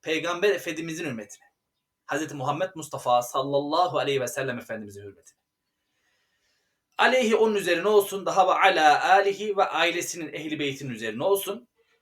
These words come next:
Ne es salatu, salat, yani Allahu Teala Celle Celaluhu'dan rahmet, meleklerden istiğfar, müminlerden dua. Daha ve selamu, selam, yani dünya ve ahiret meşakkatlerinden kurtuluş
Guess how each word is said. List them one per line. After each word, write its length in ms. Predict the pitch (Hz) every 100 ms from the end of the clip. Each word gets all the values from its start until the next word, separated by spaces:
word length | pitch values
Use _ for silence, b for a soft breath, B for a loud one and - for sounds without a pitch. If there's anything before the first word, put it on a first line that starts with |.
| _
Ne 240 | 175 202 -
es 140 | 185
salatu, 520 | - - 175 185 175 135
salat, 540 | 160 151 175 - -
yani 160 | 139 123
Allahu 340 | 139 143 147
Teala 340 | 147 143 135 127
Celle 280 | 135 131
Celaluhu'dan 680 | 123 127 127 123 117 110 98
rahmet, 480 | 120 147 151 - -
meleklerden 560 | 139 131 131 107 98 90
istiğfar, 580 | - - 160 143 147 147
müminlerden 720 | 147 - 147 123 110 98 98
dua. 400 | 101 165 170 - _ _ _ _ _ _ _ _ 135
Daha 320 | 147 196 208 - -
ve 60 |
selamu, 520 | 180 - 175 190 208 151
selam, 400 | - 143 131 - _ -
yani 280 | 151 151
dünya 340 | 139 156 190 156
ve 40 |
ahiret 500 | 143 151 147 170 -
meşakkatlerinden 1000 | 135 135 123 139 127 117 113 117 202 214 - _
kurtuluş 600 | 147 98 104 190 -